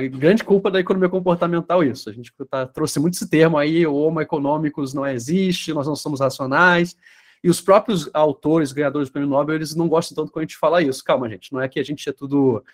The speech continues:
a gente consegue pensar e ter um pensamento muito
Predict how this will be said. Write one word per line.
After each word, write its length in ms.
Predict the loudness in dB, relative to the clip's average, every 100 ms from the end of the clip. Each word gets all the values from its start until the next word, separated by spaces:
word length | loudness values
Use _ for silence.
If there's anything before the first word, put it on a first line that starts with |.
| _
a 60 | -6
gente 160 | -2
consegue 340 | -2 2 2 0
pensar 560 | -2 -2 2 2 2
e 60 | 0
ter 100 | -4
um 40 |
pensamento 460 | -8 -8 -6 -6 -6
muito 680 | -4 -4 -2 0 2 0 -4